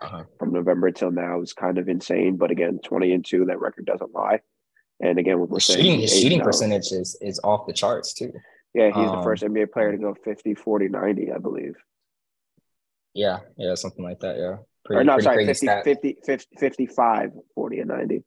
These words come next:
Speaker 1: Yeah, 'cause fifty, forty, ninety is, like, an actual thing that
Speaker 2: Yeah,
Speaker 1: players
Speaker 2: yeah.
Speaker 1: get. That, that, like, Steph
Speaker 2: Yeah.
Speaker 1: has got it. Um, I think Kyrie's
Speaker 2: It's rare.
Speaker 1: done it.
Speaker 2: Yeah,
Speaker 1: Um,
Speaker 2: like,
Speaker 1: it's
Speaker 2: Steve
Speaker 1: rare. Yeah,
Speaker 2: Nash
Speaker 1: it's
Speaker 2: has it as well.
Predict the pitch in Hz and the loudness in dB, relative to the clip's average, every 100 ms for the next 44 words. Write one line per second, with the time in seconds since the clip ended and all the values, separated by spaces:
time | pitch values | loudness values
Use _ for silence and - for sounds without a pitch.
0 | _ _ - - - - - 160 156 156 | _ _ -20 -16 -6 -2 2 2 2 2
1 | 127 98 117 104 95 87 95 101 101 - | 4 4 4 4 0 -2 0 2 2 0
2 | 87 - 95 92 87 - _ _ _ _ | -8 -8 -6 -2 -2 -2 _ _ _ _
3 | _ _ 110 95 92 110 104 87 92 95 | _ _ 4 6 8 6 4 2 2 0
4 | - 110 110 110 104 98 101 - 113 107 | 0 0 2 2 2 0 -2 0 0 2
5 | 117 - 104 104 104 104 - 95 92 90 | 0 2 4 4 2 -2 -6 -10 -8 -8
6 | 90 90 98 101 - - 95 95 - 131 | -8 -8 -6 -6 -2 2 4 4 4 6
7 | 117 95 98 92 _ - 98 80 - - | 6 4 0 -2 _ -8 -2 -2 -2 -2
8 | - 110 101 92 107 104 101 95 95 92 | 0 4 6 8 6 4 2 2 0 -2
9 | 95 95 101 | -2 -2 -6